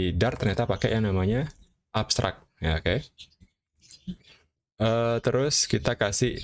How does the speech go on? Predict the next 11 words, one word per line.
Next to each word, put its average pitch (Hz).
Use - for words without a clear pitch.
num 131
get 107
area. 87
Oke, 98
kalau 110
nggak, -
kayaknya 117
ini 160
getter -
setter 131
deh. 85